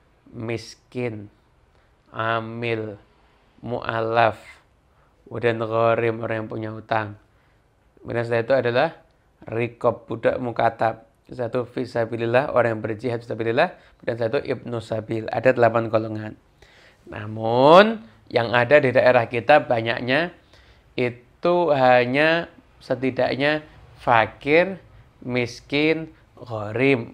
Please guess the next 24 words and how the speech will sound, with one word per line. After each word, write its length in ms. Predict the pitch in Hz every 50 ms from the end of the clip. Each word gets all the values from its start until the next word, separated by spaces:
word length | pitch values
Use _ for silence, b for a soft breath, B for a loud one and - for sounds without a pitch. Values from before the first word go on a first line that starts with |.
| - -
Itu 240 | 107 104 - 127
paling 480 | 117 120 113 113 123 135 147 160 160 156 b b b b b _
banyak. 480 | - - 104 107 110 110 110 113 - -
Amil 400 | - 101 107 113 127 131 139 135
pun 160 | 147 143 127
juga 240 | 117 120 113 123 -
ada. 480 | 123 120 107 117 113 107 104 107 110 - _ _ _ _
Namun, 400 | - 113 117 127 156 185 185 170
panitia 560 | 156 151 147 147 147 143 131 - 151 147 143 123
zakat 640 | 113 131 143 156 156 - 135 120 117 - - -
yang 320 | _ - 156 160 156 143 135
dibentuk 720 | 120 135 131 127 131 - 135 135 135 131 - 156 - -
oleh 400 | - 127 127 127 127 123 120 b b b b b b
masjid, 800 | - - 123 127 127 123 - - - _ _ - 143 120 110 - - b b b b b
oleh 400 | - - 127 131 131 127 127 143 - -
ormas, 640 | 131 131 131 131 131 131 131 127 131 120 113 107 - - _ _ _ _ -
oleh 240 | 127 127 123 123 - - -
L 160 | 131 120 120 -
S 240 | - 123 117 - - - -
M, 240 | 131 123 117 113 107 - - b b b b b b b b - -
itu 640 | 143 143 139 135 - - _ - 165 165 170 170 160 - - _
bukan 720 | - 139 127 117 - - _ - 139 139 139 139 139 135 - -
amil 480 | - 135 127 123 123 123 127 127 123 120
zakat. 480 | 113 107 123 110 110 107 - 113 104